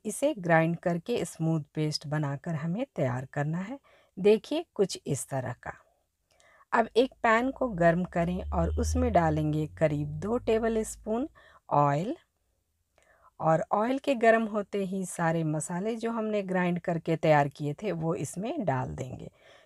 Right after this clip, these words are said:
फ्लेम को low to medium रखना है और लगातार चलाते हुए बढ़िया से इसे फ्राई करना है जब तक कि मसाले पैन को छोड़ने ना लगे। देखिए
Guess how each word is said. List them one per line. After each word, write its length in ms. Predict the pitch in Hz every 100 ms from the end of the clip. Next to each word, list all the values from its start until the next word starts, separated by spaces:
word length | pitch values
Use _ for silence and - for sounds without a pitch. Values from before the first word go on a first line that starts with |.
| _
फ्लेम 320 | - 160 151
को 280 | 147 - 143
low 260 | 139 143 135
to 100 | 147 143
medium 400 | 156 202 233 233
रखना 340 | 220 - 226
है 240 | 220 254 -
और 120 | -
लगातार 580 | 170 147 139 135 147 139
चलाते 560 | - 143 131 135 - 143
हुए 260 | 156 226 - - - _ 170
बढ़िया 420 | 185 214 254 254
से 260 | - 240 220
इसे 280 | 196 - 220
फ्राई 400 | - - 151 131 139
करना 280 | - 143 156
है 260 | 175 240 320 _ _ _ _ _ _ 175
जब 160 | 226 -
तक 100 | 240 240 -
कि 100 | 254
मसाले 480 | 208 190 202 202
पैन 340 | 208 - 175 160
को 200 | - 254
छोड़ने 520 | - - 147 139 139
ना 140 | 123
लगे। 340 | 127 123 - - - _ _ _ _ _ _ _ _ _ _ _ _ _ _ _ _ _ _ _
देखिए 420 | 165 143 - 254